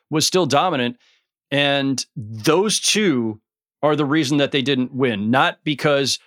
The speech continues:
oh, Gary Payton, Karl Malone, and everything else. Like, there's a little of everything, but Horace Grant was, like, you know, creaky and, and, and toward the end, and Rick Fox, everybody was, like, on their last legs,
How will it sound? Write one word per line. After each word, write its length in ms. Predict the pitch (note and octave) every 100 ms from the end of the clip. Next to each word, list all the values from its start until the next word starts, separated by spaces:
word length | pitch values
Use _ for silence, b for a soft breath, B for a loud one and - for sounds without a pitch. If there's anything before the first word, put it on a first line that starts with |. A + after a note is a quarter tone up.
| b -
oh, 160 | C3+
Gary 260 | B2 C#3 C#3
Payton, 280 | C#3 C#3 C#3
Karl 220 | - C3
Malone, 240 | C3 C3
and 100 | C3
everything 360 | B2+ B2 B2+ B2
else. 160 | A#2+ C#3
Like, 100 | C3+
there's 140 | D#3
a 40 |
little 280 | E3 A3 B3+
of 80 | D3+
everything, 560 | D3 C#3+ B2 A2+ G2+ G#2 _ _ -
but 200 | C3+ - _
Horace 580 | - - E3+ E3 D3 - - -
Grant 360 | D#3+ D#3 D3 D#3+
was, 240 | D3 A#2+
like, 320 | C3+ B2+ - _ _ -
you 100 | C#3
know, 140 | A#2+
creaky 600 | - - C#3 - D3 C3+
and, 140 | B2
and, 120 | B2+ A#2+
and 160 | A2+
toward 260 | - D3+ C3+
the 140 | C3+
end, 260 | C3+ B2+ A#2
and 100 | G#2
Rick 160 | G#2+
Fox, 400 | - - E3+ C#3+ -
everybody 560 | F#3 G#3+ D3+ D#3 D#3+
was, 340 | D3 C#3+ C3 -
like, 280 | B2+ B2 -
on 180 | C3 D#3
their 160 | C#3+
last 400 | A#2 A#2+ C3+ -
legs, 500 | F#2+ A#2+ D3+ G#2 G#2